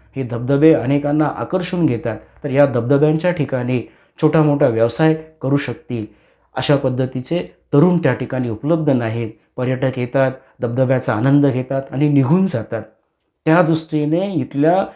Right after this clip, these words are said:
प्रशासकीय विभागाने सुद्धा प्रयत्न करणं गरजेचं आहे. गाव पातळीवर एखादा जर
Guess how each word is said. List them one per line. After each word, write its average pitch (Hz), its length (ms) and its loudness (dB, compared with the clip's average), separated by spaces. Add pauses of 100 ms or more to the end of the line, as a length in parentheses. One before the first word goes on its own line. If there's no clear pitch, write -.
(100)
प्रशासकीय 160 560 -2
विभागाने 120 520 0
सुद्धा 117 260 -10
प्रयत्न 113 380 -6
करणं 110 360 -8
गरजेचं 110 440 -6
आहे. 104 200 -6 (400)
गाव 147 180 8
पातळीवर 127 540 0
एखादा 117 300 -4
जर 117 160 -6